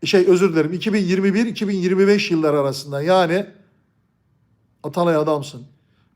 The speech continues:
dört yıllık zamanda elli milyon iki yüz altmış yedi bin altı yüz kırk beş T L'lik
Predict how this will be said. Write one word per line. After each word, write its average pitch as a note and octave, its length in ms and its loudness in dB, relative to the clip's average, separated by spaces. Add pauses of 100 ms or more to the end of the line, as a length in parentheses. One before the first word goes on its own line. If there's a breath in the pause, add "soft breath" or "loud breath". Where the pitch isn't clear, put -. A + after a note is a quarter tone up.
(160)
dört G#3+ 280 6
yıllık F3+ 280 4
zamanda F#3+ 520 6
elli G#3 340 0
milyon E3+ 280 0
iki F3 180 -6
yüz F#3 100 0
altmış F3+ 360 -2
yedi F#3+ 160 -2
bin F3+ 140 -4
altı F3 340 -2
yüz - 140 -6
kırk - 240 -10
beş G3+ 260 -2
T F3 220 0
L'lik F3 320 0